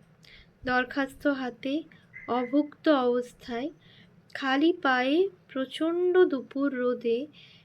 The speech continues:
এক অফিস থেকে অন্য অফিসে ঘুরে বেরিয়েছি। সব দরজাই আমার মুখের স-, ওপর বন্ধ হয়েছে।"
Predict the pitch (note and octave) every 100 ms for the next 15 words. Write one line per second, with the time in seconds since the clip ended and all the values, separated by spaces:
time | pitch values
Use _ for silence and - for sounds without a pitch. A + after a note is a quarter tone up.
0 | _ A#3 A#3+ D4 C#4+ D4+ D#4+ D#4+ - C#4
1 | - C4+ A#3+ A#3+ C4 C4 B3+ - C4 -
2 | D4 C#4+ A#3 A#3 A#3 A3+ G#3+ A3 G#3+ -
3 | A3 G#3+ - _ _ _ - _ - -
4 | C4 B3+ - A#3 A#3+ A#3 D4 A#3 C4 D#4
5 | - - _ - B3+ B3+ B3 A#3+ - -
6 | D#4 D#4 - - C4 A#3 C4 C#4+ C4+ A#3
7 | A3 A3+ A3+ A#3 A3 G#3+ - - G3+ G#3